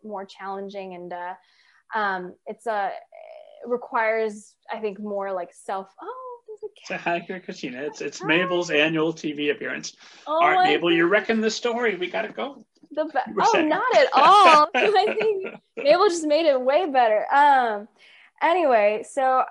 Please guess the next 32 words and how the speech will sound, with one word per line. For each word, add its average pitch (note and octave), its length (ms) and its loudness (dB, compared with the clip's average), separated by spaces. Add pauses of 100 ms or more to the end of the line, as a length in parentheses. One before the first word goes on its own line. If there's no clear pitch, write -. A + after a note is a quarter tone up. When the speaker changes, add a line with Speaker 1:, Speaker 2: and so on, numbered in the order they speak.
(160)
Speaker 1:
uh, B3+ 300 6
in C#4 180 0
college, C#4 480 -2
I A#3 100 -2
think A#3+ 200 -10
it's A3+ 120 -8
a A3+ 40 -6
lot G#3+ 200 -4
more G#3+ 120 -10
self-directed. G3+ 760 -10 (160)
And A3+ 140 -10
so, A3+ 240 -4
uh, G#3+ 160 -10 (200)
something A3+ 300 -10
that's G#3 180 -10
been G#3+ 160 -14
working G3+ 300 -12
a G3 40 -12
lot F#3+ 360 -10
for G3+ 140 -10
me F#3 320 -12
is, F3+ 120 -16
like, F3 160 -12 (120)
I F3+ 500 -10
like F#3 160 -12
rising F3 460 -12
early. G3 360 -14
So, B3+ 160 -12
like, F#3+ 140 -6
I'd E3+ 180 -12
wake F3 240 -12
up F3 140 -16